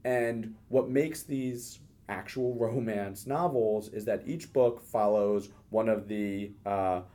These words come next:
von Hassenberg sisters. Uh, they're essentially the space princess. Like, uh, so right away, you've got this, like, really fun Princess Leia, you know,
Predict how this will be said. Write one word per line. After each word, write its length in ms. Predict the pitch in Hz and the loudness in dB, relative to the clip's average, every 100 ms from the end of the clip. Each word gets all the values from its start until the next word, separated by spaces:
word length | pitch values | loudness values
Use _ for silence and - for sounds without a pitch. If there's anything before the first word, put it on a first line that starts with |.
| - - - - | -20 -20 -12 0
von 240 | 110 98 | 2 2
Hassenberg 720 | 98 120 113 117 101 95 90 - | -2 -6 -6 -6 -2 -2 -2 -6
sisters. 720 | - - - - - - - - - - | -12 -12 -14 -16 -16 -18 -20 -20 -20 -6
Uh, 300 | 110 107 104 104 - - | 2 2 2 -2 -16 0
they're 160 | 123 120 | 4 4
essentially 540 | 117 147 139 139 135 - - | 4 -2 2 0 0 -10 -8
the 80 | 135 | -8
space 320 | 127 107 90 | -4 -4 -4
princess. 640 | - 82 - - - - - - | -10 -16 -14 -14 -12 -16 -14 -4
Like, 360 | 107 107 - - | -2 -2 -6 -4
uh, 260 | 104 95 | -2 0
so 340 | 95 120 107 110 - - - - | 0 2 0 -2 -16 -20 -20 2
right 220 | 143 165 | 8 8
away, 360 | 160 139 123 120 | 10 8 8 4
you've 160 | 107 | 0
got 300 | 107 110 104 | 0 2 2
this, 160 | 110 104 | -2 -4
like, 100 | 101 | -4
really 320 | 107 123 123 | 2 2 2
fun 640 | 117 - 123 113 110 113 107 | -2 0 2 2 -2 -4 -6
Princess 400 | - 127 135 123 | -8 -2 -2 0
Leia, 640 | 120 117 117 117 113 113 | 2 6 6 4 2 0
you 80 | 113 | 0
know, 360 | 110 107 107 | 2 2 2